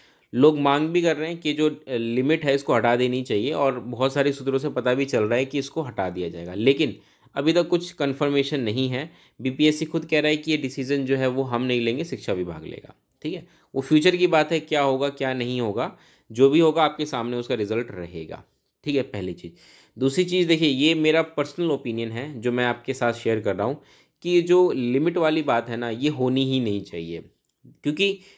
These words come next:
देखिए, ये टीचिंग एग्जाम ले रहे हैं, ये कोई गेजेटेड पोस्ट नहीं है जहाँ पे आपको बहुत सारे ऐसे टी-, अ, अ, टीचर सिलेक्ट करने हों जो कि,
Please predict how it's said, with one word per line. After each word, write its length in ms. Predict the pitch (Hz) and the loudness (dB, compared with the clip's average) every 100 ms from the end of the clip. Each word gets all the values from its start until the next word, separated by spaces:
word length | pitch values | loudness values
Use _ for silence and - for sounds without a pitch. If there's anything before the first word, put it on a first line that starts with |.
| - | -6
देखिए, 340 | 156 151 - - | 0 0 -2 -4
ये 120 | 160 | 0
टीचिंग 460 | 180 175 156 151 170 | 0 2 2 2 2
एग्जाम 400 | 156 127 123 120 | 2 2 2 2
ले 100 | 104 | -2
रहे 120 | 107 | -2
हैं, 80 | 127 | -4
ये 60 | 131 | -2
कोई 180 | 151 | -4
गेजेटेड 560 | 123 110 107 117 135 135 | -2 0 0 0 -2 -2
पोस्ट 260 | 123 127 127 | -6 -4 -4
नहीं 320 | 107 110 110 | -4 -4 -6
है 240 | 120 120 _ _ _ | -8 -10 _ _ _
जहाँ 260 | 101 113 117 | -2 4 4
पे 120 | 127 | 6
आपको 300 | 123 110 135 | 2 2 -4
बहुत 380 | 110 107 113 120 | -4 -2 0 2
सारे 380 | 120 123 120 - | 2 2 0 -2
ऐसे 260 | 120 113 135 | -6 -2 -4
टी-, 240 | - 120 | -4 -8
अ, 180 | 120 110 107 104 107 | -4 -4 -4 -6 -6
अ, 180 | 107 98 - _ _ _ - | -4 -6 -10 _ _ _ -6
टीचर 260 | 117 117 135 | -4 0 0
सिलेक्ट 340 | 131 123 110 | 2 0 0
करने 260 | 117 117 117 | -2 0 -2
हों 220 | 117 117 | 0 -2
जो 120 | 113 | -2
कि, 240 | 117 120 | -2 -4